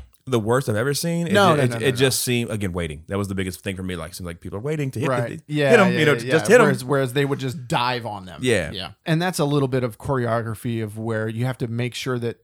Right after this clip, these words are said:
Speaker 2: the number of people that respond to the thing makes sense
Speaker 1: Mm-hmm.
Speaker 2: for the, for the situation. Like, you know, one guy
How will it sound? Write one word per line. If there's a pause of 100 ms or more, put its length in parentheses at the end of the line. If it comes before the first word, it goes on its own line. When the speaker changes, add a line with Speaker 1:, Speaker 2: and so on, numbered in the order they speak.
Speaker 2:
the
number
of
people
that
respond
to
the
thing
makes
sense
Speaker 1:
Mm-hmm.
Speaker 2:
for
the,
for
the
situation.
Like, (100)
you
know,
one
guy